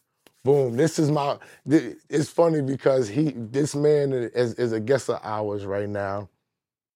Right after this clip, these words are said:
He knows a lot of people that I know, and I didn't realize that until he pulled up today. But he came through my man Ant. So I just wanna acknowledge my man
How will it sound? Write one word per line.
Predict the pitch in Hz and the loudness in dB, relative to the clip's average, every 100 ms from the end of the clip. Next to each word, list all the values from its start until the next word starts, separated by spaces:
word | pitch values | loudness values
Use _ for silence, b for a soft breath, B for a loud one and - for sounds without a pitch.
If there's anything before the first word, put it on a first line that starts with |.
| - | -2
He | 135 | 0
knows | 135 117 | 2 2
a | |
lot | 110 113 | 0 -2
of | 104 | -4
people | - 117 104 | -4 -4 -4
that | 104 98 | -4 -4
I | 98 | -6
know, | 104 120 110 | -6 -4 -4
and | 101 | -6
I | 104 | -6
didn't | 101 101 | -6 -2
realize | 120 110 92 95 | 0 0 -4 -6
that | 95 92 | -8 -8
until | 95 95 92 | -10 -12 -12
he | 98 | -14
pulled | - 85 92 | -14 -10 -6
up | 107 | -8
today. | - 87 - 92 _ _ _ _ | -8 -14 -14 -18 _ _ _ _
But | - | -12
he | 95 | -12
came | - 107 98 | -10 -10 -10
through | 85 90 | -12 -12
my | 90 | -12
man | 87 87 90 82 _ | -12 -12 -14 -16 _
Ant. | 113 101 82 _ | -12 -12 -14 _
So | - | -16
I | 92 | -12
just | 98 | -12
wanna | 92 87 | -10 -12
acknowledge | 85 90 92 90 | -12 -12 -12 -12
my | 85 | -14
man | 90 87 87 | -16 -14 -14